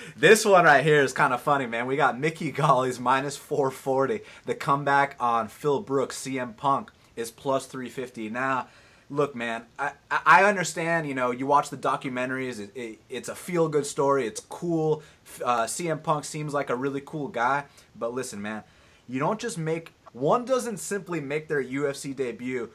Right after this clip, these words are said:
with one year of training experience and zero fight experience whatsoever. It's just,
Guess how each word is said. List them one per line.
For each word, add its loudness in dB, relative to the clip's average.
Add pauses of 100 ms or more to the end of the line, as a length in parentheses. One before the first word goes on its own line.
(120)
with -8
one -4
year -4
of -6
training -10
experience -8 (240)
and -10
zero -2 (160)
fight -4
experience -10
whatsoever. -6
It's -8
just, -4